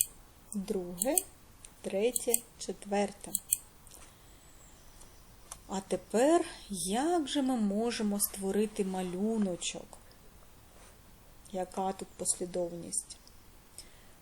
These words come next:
Перевіряємо, що у вас вийшло. Перше,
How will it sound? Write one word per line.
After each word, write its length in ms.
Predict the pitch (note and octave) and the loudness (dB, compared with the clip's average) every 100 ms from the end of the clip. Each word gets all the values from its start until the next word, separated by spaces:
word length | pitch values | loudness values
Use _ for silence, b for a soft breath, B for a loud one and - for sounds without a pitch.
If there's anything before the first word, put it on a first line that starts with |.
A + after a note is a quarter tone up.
| - | -8
Перевіряємо, 800 | - F#3+ F#3 F#3+ G3+ G3+ F3 E3+ | -2 0 2 2 2 2 0 -4
що 280 | - - D#4+ | -2 2 4
у 100 | F#4+ | 4
вас 300 | E4 D#4 - | 6 4 4
вийшло. 480 | A#3 F#3+ - - - G#3 - - - - B B B B - - | 4 4 2 0 -6 -14 -2 2 2 0 B B B B -20 -10
Перше, 600 | F3+ F3 E3 - - D#4 | -4 -4 -2 0 2 2